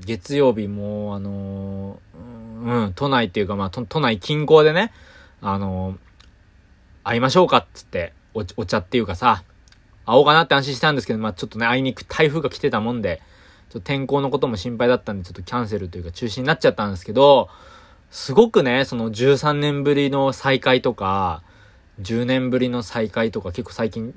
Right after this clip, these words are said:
ちょくちょくあって、なんか嬉しいっすね。やっぱりなんかこう、うん、まあ、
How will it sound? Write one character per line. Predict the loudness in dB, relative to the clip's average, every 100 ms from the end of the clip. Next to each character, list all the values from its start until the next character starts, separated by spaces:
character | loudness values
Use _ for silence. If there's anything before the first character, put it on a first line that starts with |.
| -4
ち |
ょ | -4
く | -4
ち |
ょ | -8
く | -8 -10
あ |
っ | -12
て、 | -14 -18 -18 -20 _ -20 -20 -20 -16
な | -6
ん |
か | 0
嬉 | 2 4
し | 2
い |
っ |
す | 2 -4
ね。 | -2 2 2
や | 0
っ |
ぱ | -2
り | -4
な | -4
ん | -6
か | -8
こ | -2 2 0 -2 -8 -20 -20 _ -20 _ _
う、 | -4
う | -2
ん、 |
ま | 2
あ、 | 2